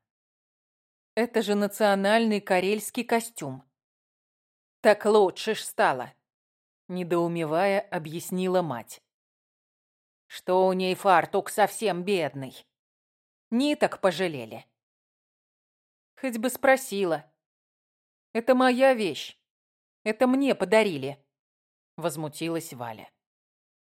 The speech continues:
«Дай бабульке волю, она туалетную бумагу цветами вышьет»,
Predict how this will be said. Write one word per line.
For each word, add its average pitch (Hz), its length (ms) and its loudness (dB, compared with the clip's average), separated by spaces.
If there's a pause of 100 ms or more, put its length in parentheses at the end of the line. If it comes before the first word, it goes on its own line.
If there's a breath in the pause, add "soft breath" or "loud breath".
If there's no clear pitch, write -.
(540)
«Дай 302 260 2
бабульке 247 560 2
волю, 247 400 2 (600)
она 285 300 4
туалетную 285 640 4
бумагу 220 580 4
цветами 208 580 0
вышьет», 190 520 -4